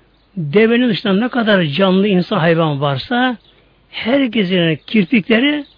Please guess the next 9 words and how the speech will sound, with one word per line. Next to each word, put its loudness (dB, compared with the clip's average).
tek -4
sıradır. -4
Gözlerinin 0
kirpikleri -12
tek -6
sıradır. -20
Tabi 0
kirpiğin -2
görevi, 0